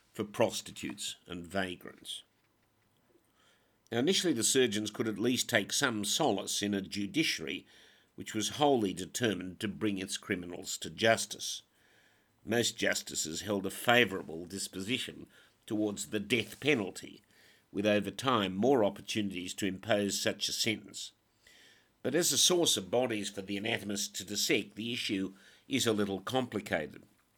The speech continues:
Between sixteen eighty-eight and eighteen twenty, capital statutes permitting imposition of the death penalty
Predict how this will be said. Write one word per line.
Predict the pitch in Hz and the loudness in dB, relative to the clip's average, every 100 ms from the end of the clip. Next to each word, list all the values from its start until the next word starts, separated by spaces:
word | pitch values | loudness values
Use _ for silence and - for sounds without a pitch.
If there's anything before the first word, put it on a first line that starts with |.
| _ _ _ _ _ _ _ _ - | _ _ _ _ _ _ _ _ -12
Between | 104 139 113 | 2 2 4
sixteen | - 131 - 98 | 2 2 2 2
eighty-eight | 98 98 98 107 107 - | 0 0 0 0 -2 -6
and | 82 85 101 | -8 -10 -6
eighteen | 101 - 87 85 | -4 -4 -8 -10
twenty, | - 180 104 87 - | -6 -6 -4 -8 -8
capital | 135 123 98 71 67 | -8 -8 -10 -14 -10
statutes | - 139 123 - 87 73 - - - - _ | 0 2 2 0 -6 -6 -10 -10 -20 -20 _
permitting | - 117 123 113 113 | -2 0 2 2 2
imposition | 107 107 92 120 - 95 | 0 -2 0 0 0 -2
of | 85 | -6
the | 73 | -8
death | 95 127 110 - | -2 -2 -2 -8
penalty | 95 80 80 - - - | -8 -8 -12 -14 -16 -18